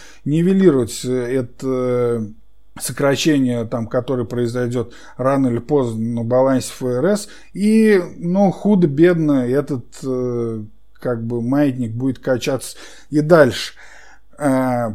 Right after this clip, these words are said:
поэтому пока тут, э, о какой-то катастрофе неминуемой рано говорить. И вообще это очень интересное явление, что во время этого кризиса действительно, ну, уже, вернее, как бы восстановление, мы видим то, что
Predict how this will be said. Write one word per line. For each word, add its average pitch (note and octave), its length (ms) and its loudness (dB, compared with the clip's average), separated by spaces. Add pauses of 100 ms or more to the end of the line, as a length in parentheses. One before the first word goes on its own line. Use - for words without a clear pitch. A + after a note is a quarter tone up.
(160)
поэтому D3 460 4
пока D#3 320 2
тут, C#3 300 -8
э, C3 320 -2
о B2+ 40 -4
какой-то D3 420 -4
катастрофе D3+ 840 -2
неминуемой C3 1200 0
рано C#3+ 260 2
говорить. A#2 600 -4 (520)
И D3 80 2
вообще D#3 280 6
это E3+ 200 2
очень E3+ 260 2
интересное D3+ 520 2
явление, C3+ 460 0
что C3 400 -2
во C3+ 140 2
время C3+ 360 2
этого A#2 220 -6
кризиса B2 520 -4 (360)
действительно, A#2+ 960 -4
ну, D3 260 -2
уже, C3 240 2
вернее, C3 360 2
как A#2+ 280 -4
бы A#2+ 240 -6
восстановление, C3 840 0
мы B2+ 180 2
видим B2+ 340 -2
то, B2 160 -4
что A#2+ 560 -4